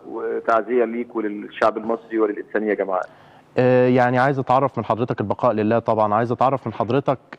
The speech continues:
Speaker 2: يعني ترتيب، آه، آه، الجنازة وإجراءاتها و-،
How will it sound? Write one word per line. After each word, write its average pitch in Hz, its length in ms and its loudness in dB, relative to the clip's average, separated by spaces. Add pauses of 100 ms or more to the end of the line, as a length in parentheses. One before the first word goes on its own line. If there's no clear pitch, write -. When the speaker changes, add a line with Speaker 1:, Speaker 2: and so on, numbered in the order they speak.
(140)
Speaker 2:
يعني 110 380 0 (280)
ترتيب، 127 500 0 (160)
آه، 110 480 2
آه، 107 240 0
الجنازة 117 540 0
وإجراءاتها 110 800 -2
و-، 113 180 0